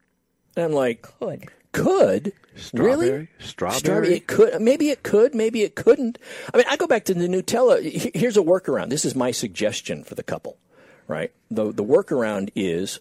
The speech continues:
Speaker 1: fine. Then give your child,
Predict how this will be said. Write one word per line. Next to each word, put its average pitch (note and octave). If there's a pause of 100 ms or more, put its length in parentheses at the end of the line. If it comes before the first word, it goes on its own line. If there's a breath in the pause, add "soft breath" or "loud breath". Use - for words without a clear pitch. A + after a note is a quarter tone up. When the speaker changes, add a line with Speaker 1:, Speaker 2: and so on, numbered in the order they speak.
(160)
Speaker 1:
fine. - (760 loud breath)
Then C3+ (160)
give C3+
your G3+
child, C#3+